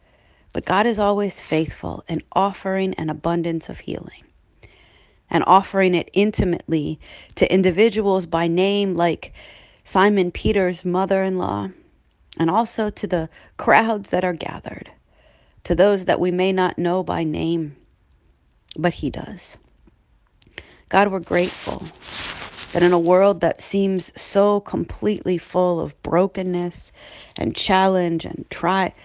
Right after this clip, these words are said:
trial, that you are a God of healing. And we thank you, God, that not only do you heal one or two,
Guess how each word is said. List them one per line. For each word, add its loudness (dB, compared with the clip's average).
trial, 2
that 0
you 6
are 4
a 2
God 2
of -2
healing. -6
And 2
we 4
thank -2
you, -4
God, 0
that -2
not 0
only 0
do -6
you -2
heal 0
one 0
or -2
two, -4